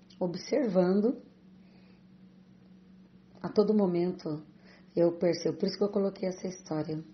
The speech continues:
porque é realmente essa criança, é, amedrontada com aquele adulto responsável naquele momento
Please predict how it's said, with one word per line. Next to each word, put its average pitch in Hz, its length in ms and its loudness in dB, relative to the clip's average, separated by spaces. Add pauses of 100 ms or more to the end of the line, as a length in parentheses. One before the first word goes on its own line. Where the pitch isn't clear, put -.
(600)
porque - 1300 -4
é 190 120 4
realmente 208 880 2 (880)
essa 185 760 -2 (100)
criança, 190 720 0 (1900)
é, 170 500 -2 (1300)
amedrontada 196 920 0
com - 120 -6
aquele 165 320 -6
adulto 156 600 -6 (800)
responsável 160 920 -2
naquele 165 360 2
momento 170 560 0